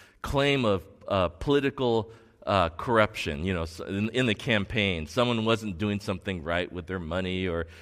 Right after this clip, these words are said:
they were telling lies. And it started to get, you know, ugly on a local politics level. M-, many of you don't care, but, but it's, uh, uh, it was just happening out there.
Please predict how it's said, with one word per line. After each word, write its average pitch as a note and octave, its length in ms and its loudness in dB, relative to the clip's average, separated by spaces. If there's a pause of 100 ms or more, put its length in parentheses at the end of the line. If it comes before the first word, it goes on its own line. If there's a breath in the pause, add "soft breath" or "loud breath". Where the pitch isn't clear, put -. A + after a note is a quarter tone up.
(120)
they A2 80 0
were G2+ 100 0
telling G2 540 -4
lies. F2 680 0
And G#2+ 80 -4
it A#2+ 160 -6
started C#3+ 280 -4
to D#3 120 2
get, F#3+ 160 -2 (180)
you F#3 100 -4
know, D3 180 2
ugly C3 300 6
on F2+ 100 0
a D2+ 140 0 (200 loud breath)
local A2 360 4
politics F#2 680 -2
level. C2+ 400 -4 (160)
M-, A#1+ 180 -16
many F2 460 -2
of E2+ 80 -6
you E2+ 60 -4
don't D#2+ 220 -6
care, C2+ 260 -2
but, D2+ 240 -4 (300 loud breath)
but F2+ 180 4
it's, G2+ 240 -2
uh, F#2+ 560 4
uh, - 40 -18 (300 loud breath)
it C3 120 8
was C#3+ 200 6
just B2+ 180 -2
happening F#2+ 600 6
out F#2+ 200 2
there. D2+ 300 0